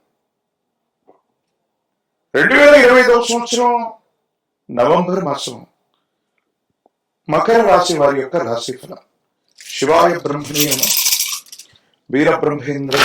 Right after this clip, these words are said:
స్వామి నమో నమః. మకర రాశి వారికి కొన్ని మిశ్రమమైనటువంటి ఫలితాలు. ఆ మిశ్రమమైనటువంటి ఫలితాలు కూడా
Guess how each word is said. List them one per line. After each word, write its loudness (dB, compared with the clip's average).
స్వామి -2
నమో -16
నమః. -20
మకర 0
రాశి -4
వారికి -8
కొన్ని -4
మిశ్రమమైనటువంటి -6
ఫలితాలు. -18
ఆ 6
మిశ్రమమైనటువంటి 0
ఫలితాలు -4
కూడా -6